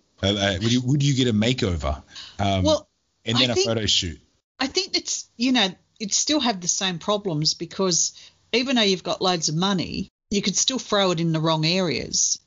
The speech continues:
Speaker 2: and give it
Speaker 1: Oh,
Speaker 2: to the wrong
Speaker 1: absolutely.
Speaker 2: people to do the wrong, wrong stuff. You know, you've gotta have that learning, I think, that goes along with that course that we're,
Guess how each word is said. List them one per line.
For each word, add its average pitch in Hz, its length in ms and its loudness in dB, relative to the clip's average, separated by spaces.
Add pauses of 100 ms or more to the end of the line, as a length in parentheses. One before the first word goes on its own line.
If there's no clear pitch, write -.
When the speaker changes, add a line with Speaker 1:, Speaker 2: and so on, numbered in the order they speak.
Speaker 2:
and 170 180 2
give 190 140 0
it 127 60 0
Speaker 1:
Oh, - 20 -6
Speaker 2:
to - 140 0
the 165 120 -6
wrong 170 180 0
Speaker 1:
absolutely. 156 120 -4
Speaker 2:
people 165 340 -2 (220)
to 175 100 -2
do 175 180 2
the 160 100 -2
wrong, 156 360 0 (160)
wrong 160 220 0
stuff. - 520 0 (520)
You 170 140 0
know, 147 240 0 (280)
you've 160 140 -2
gotta 220 160 2
have 190 200 0
that 160 200 0
learning, 160 580 0 (400)
I 156 120 0
think, 147 360 0 (180)
that 151 200 -2
goes 160 320 2
along 156 300 2
with 151 140 0
that - 200 -2
course 156 340 2
that - 120 -4
we're, 160 200 2